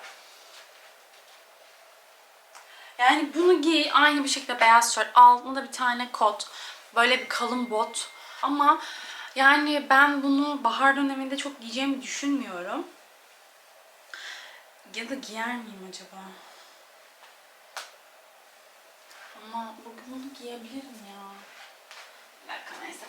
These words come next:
onu şey yapacağız, düşüneceğiz. Bu ceketimi giymem. Şu, yani bunun da böyle ekoseli bir şey. Arkası dantelli. Bu da güzel ama.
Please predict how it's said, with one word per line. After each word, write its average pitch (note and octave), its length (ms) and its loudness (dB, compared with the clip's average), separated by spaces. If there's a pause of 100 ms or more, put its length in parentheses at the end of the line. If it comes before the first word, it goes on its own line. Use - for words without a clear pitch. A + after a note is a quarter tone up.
onu G#3+ 100 -18
şey G#3 160 -10
yapacağız, G3+ 380 -14 (100)
düşüneceğiz. G#3 720 -12 (1300)
Bu E4 40 -12
ceketimi E4 500 -2
giymem. C4 500 -2 (500)
Şu, - 200 -14
yani F#3+ 280 -2
bunun A#3+ 200 -10
da A#3 120 -8
böyle A3+ 160 0
ekoseli G#3+ 600 -4
bir F#3+ 60 -12
şey. - 200 -6 (480)
Arkası - 400 -4
dantelli. B3 600 -8
Bu D4 80 -12
da F4 80 -6
güzel G#3+ 300 -8
ama. F#4 160 -4